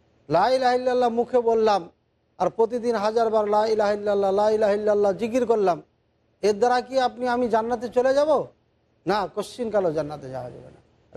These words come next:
লা ইলাহা ইল্লাল্লাহ শাইখ যে বলছেন যে অর্থগত লা ইলাহা ইল্লাল্লাহ যতক্ষণ পর্যন্ত আপনার আমার মাঝে বাস্তবায়ন না হবে, ততক্ষণ পর্যন্ত কোনো দিন লা ইলাহা ইল্লাল্লাহ শুধু জিকির করে আপনার আমি জান্নাতে যেতে পারবো না।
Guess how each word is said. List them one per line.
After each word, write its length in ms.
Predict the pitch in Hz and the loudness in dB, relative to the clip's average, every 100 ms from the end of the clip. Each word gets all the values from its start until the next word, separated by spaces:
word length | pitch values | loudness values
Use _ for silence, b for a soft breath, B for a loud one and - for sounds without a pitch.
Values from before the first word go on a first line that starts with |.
| 147 | 0
লা 100 | 202 | 2
ইলাহা 240 | 262 254 247 | 2 2 0
ইল্লাল্লাহ 360 | 240 226 220 | 0 2 0
শাইখ 260 | 190 202 196 | 0 -2 0
যে 100 | 196 | 0
বলছেন 400 | 196 180 190 180 | 0 0 -4 0
যে 100 | 180 | 2
অর্থগত 720 | 185 233 - 339 311 349 339 | 2 0 -2 -2 0 -2 2
লা 280 | 311 254 247 | 2 2 2
ইলাহা 240 | 240 233 | 2 2
ইল্লাল্লাহ 420 | 226 226 226 214 | 0 0 2 2
যতক্ষণ 500 | 190 208 233 226 214 185 | 0 0 0 -2 -6 -2
পর্যন্ত 460 | 196 185 175 147 - _ _ _ - | -2 -2 -2 -4 -8 _ _ _ -4
আপনার 360 | 175 - 269 | -2 0 0
আমার 300 | 262 240 240 | 0 0 -2
মাঝে 260 | 220 202 190 | 0 -2 0
বাস্তবায়ন 600 | 190 190 220 208 285 294 | 0 0 -2 2 2 2
না 220 | 277 240 | 0 0
হবে, 260 | 208 185 139 _ _ _ | 0 0 -4 _ _ _
ততক্ষণ 420 | 202 269 269 269 | 2 2 0 -6
পর্যন্ত 680 | - 240 190 214 208 190 220 208 | -2 -4 -2 -2 -2 0 0 0
কোনো 220 | 240 262 240 | -2 0 2
দিন 200 | 277 269 | 2 2
লা 220 | 240 233 | 2 2
ইলাহা 240 | 233 220 | 0 0
ইল্লাল্লাহ 360 | 220 220 214 202 | 0 0 2 0
শুধু 320 | 208 269 262 | -2 -2 -2
জিকির 420 | 185 226 262 262 | -2 -4 -2 -2
করে 280 | 247 302 339 - _ - | 2 2 0 -4 _ -4
আপনার 280 | 185 202 | -2 -2
আমি 240 | 202 196 190 | -2 0 0
জান্নাতে 440 | 190 196 185 185 | 0 0 -2 -2
যেতে 180 | 175 175 | 0 0
পারবো 300 | 196 202 226 | 2 2 2
না। 200 | 214 147 | -2 -4